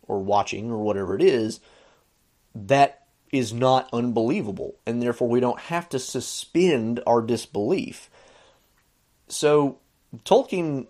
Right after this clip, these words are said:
actually had kind of a interesting way of looking at this. It's not even suspension of disbelief. But what we have in a lot of fantasy is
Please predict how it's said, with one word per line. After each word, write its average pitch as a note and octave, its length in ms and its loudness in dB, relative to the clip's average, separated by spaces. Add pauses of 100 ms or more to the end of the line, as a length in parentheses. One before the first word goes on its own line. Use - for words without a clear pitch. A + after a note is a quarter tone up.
actually B2 460 0
had A#2+ 460 -2 (100)
kind B2 200 0
of G#2+ 120 -4
a G2 200 -4 (360)
interesting A#2+ 440 -4
way G2+ 120 -4
of F#2 120 -6
looking - 280 -4
at - 140 -14
this. - 340 -12
It's - 160 -14
not B2+ 160 -2
even A#2+ 180 -2
suspension A2 540 -8
of G2+ 120 -6
disbelief. A2 680 0 (600)
But D3 140 4
what D#3+ 100 4
we C#3+ 140 -2
have D3 240 -2
in C#3 60 -2
a B2 60 0
lot C3 440 2
of D3 80 -2
fantasy A#2+ 640 -2
is G#2+ 580 -6